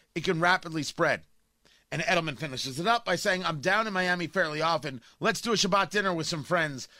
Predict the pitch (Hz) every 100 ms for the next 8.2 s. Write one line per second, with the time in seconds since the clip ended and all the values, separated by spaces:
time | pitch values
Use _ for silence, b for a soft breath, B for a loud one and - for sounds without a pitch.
0 | B 165 - 196 165 147 127 151 113 95
1 | 98 69 _ _ _ _ _ _ _ _
2 | _ _ 156 175 190 180 165 151 143 147
3 | 139 - b b b 131 131 143 135 135
4 | 104 113 78 - 147 165 151 185 170 143
5 | 127 160 156 139 147 147 - 262 262 -
6 | b b b - 175 247 233 196 190 175
7 | 170 175 156 160 151 151 - 170 165 233
8 | 269